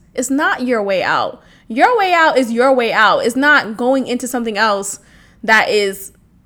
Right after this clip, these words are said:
intended to be, you know, long-term. That's not a way out. But a lot of times, Christian girls and Christian young women think of marriage this way. So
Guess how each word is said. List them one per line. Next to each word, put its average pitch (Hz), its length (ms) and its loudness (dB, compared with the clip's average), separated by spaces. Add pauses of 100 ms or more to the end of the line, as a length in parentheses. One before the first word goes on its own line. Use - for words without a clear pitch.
intended 240 420 -2
to 226 100 -8
be, 202 640 -8
you 208 120 -12
know, 170 140 -8
long-term. 220 960 -2 (920)
That's 277 220 0
not 381 120 0
a 285 60 6
way 247 200 0
out. 180 480 -4 (180)
But 226 180 4
a 254 60 2
lot 269 140 6
of 311 80 2
times, 240 420 2
Christian 262 300 -2
girls 233 200 -2
and 226 100 -6
Christian 240 220 -6
young 214 160 -6
women 208 240 -8
think 196 360 -12 (500)
of 208 140 -2
marriage 202 420 -6
this - 220 -10
way. - 320 -8 (1000)
So 254 600 4